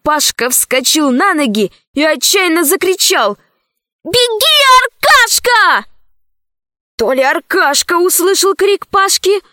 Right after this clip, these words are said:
то ли сам почувствовал опасность, но он отчаянно прыгнул в сторону. Только тогда Алиса поняла, в чём дело. Над местом, где только что стоял Сапожков,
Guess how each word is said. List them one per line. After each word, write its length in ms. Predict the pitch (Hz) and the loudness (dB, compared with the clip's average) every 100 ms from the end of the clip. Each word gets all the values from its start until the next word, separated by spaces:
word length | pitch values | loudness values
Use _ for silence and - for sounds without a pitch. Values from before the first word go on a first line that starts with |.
| _ _ _ | _ _ _
то 120 | - 220 | -2 -2
ли 120 | 302 | 0
сам 360 | - 494 330 | 0 0 -2
почувствовал 800 | 240 311 - 359 - 302 294 302 | -2 -4 -2 -2 0 -2 0 0
опасность, 760 | 349 - 247 - 226 196 - - _ _ - | 0 0 -2 0 -2 -4 -6 -10 _ _ -8
но 180 | 175 196 | -4 0
он 220 | 233 254 | 0 0
отчаянно 600 | 269 - - 285 269 262 | -2 -2 0 0 0 -2
прыгнул 420 | 254 311 240 277 | -2 -2 0 -2
в 60 | 262 | -2
сторону. 640 | - 349 269 233 208 175 _ _ _ _ - | -4 -2 0 0 -2 -4 _ _ _ _ -4
Только 440 | 370 330 - 311 | -2 -2 -2 -4
тогда 520 | 311 320 254 285 359 | -2 -6 -4 -2 -2
Алиса 420 | 320 302 311 330 339 | 0 0 0 -2 -4
поняла, 640 | 339 339 370 381 349 262 - _ _ | -2 0 0 0 0 -4 -8 _ _
в 100 | - | -8
чём 400 | - 403 370 254 | -2 0 0 -2
дело. 400 | 214 349 220 175 - _ _ _ _ | -2 -2 -2 -4 -8 _ _ _ _
Над 320 | 175 214 233 | -4 -2 -2
местом, 580 | 247 294 277 - 254 247 | -2 0 -2 -2 -2 -2
где 140 | 254 | -2
только 380 | 294 320 269 262 | -2 -2 -2 -2
что 200 | 254 285 | -2 -2
стоял 360 | 269 277 285 262 | -2 -2 -2 -2
Сапожков, 720 | 247 220 - - 392 226 - | -2 -2 -4 -2 -2 -4 -8